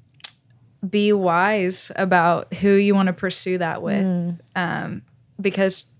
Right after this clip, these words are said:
Speaker 1: trauma can be a little sneaky and, and even, like, lead you down some paths of relationships that are just going to,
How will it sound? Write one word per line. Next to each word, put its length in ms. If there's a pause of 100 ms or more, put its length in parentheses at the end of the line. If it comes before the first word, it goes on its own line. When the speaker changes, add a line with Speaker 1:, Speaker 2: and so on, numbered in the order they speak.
Speaker 1:
trauma 360
can 240
be 300
a 100
little 200
sneaky 800
and, 680
and 260
even, 460
like, 320 (200)
lead 240
you 100
down 220
some 200
paths 580
of 420 (800)
relationships 680
that 120
are 100
just 380
going 320
to, 640